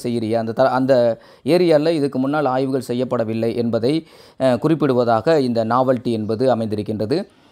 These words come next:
எனவே ஒரு ஆய்வுல மிக மிக ஒரு முக்கியமானது என்பது, என்பது நாம் எந்த துறையில் ஆய்வு செய்தாலும் சரி அந்த, அ, துறை சார்ந்த, அ,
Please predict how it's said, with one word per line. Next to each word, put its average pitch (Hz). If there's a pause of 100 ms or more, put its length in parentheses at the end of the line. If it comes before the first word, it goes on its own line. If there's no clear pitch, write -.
எனவே 165
ஒரு 156
ஆய்வுல 190
மிக 147
மிக 180
ஒரு 165
முக்கியமானது 147
என்பது, 123
என்பது 110
நாம் 123
எந்த 151
துறையில் 151
ஆய்வு 127
செய்தாலும் 113
சரி 113 (340)
அந்த, 160
அ, 131
துறை 185
சார்ந்த, 156 (360)
அ, 127